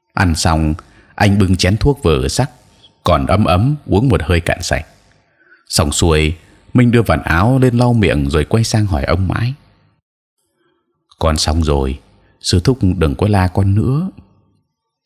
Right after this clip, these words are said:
Nhìn vẻ mặt phụng phịu của Minh, lúc này thì cả ba người đồng loạt phì cười. Ông Mãi thì lắc đầu lia lịa. Minh thấy thế thì cũng bật cười. "À sư phụ,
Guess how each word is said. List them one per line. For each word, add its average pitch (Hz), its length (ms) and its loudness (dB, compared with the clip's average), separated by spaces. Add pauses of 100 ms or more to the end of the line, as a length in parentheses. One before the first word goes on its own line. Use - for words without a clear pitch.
(260)
Nhìn 82 200 2
vẻ 73 140 0
mặt 76 180 0 (180)
phụng 76 240 -2
phịu 73 220 -2
của 73 160 -2
Minh, 107 300 2 (420)
lúc 156 200 0
này 82 400 2
thì 87 100 -2
cả 71 260 0
ba 117 260 0
người 85 380 2
đồng 76 240 -2
loạt 73 180 0 (140)
phì 76 140 -2
cười. 69 340 -2 (720)
Ông 85 260 0
Mãi 85 260 2
thì 78 120 0
lắc 87 220 -4
đầu 71 240 0
lia 87 200 2
lịa. 85 220 -2 (640)
Minh 95 300 2
thấy 90 100 2
thế 98 260 2
thì 80 80 -2
cũng 92 300 -2
bật 76 220 -4
cười. 67 160 -2 (1500)
"À 69 380 -2
sư 92 200 0
phụ, 67 420 -4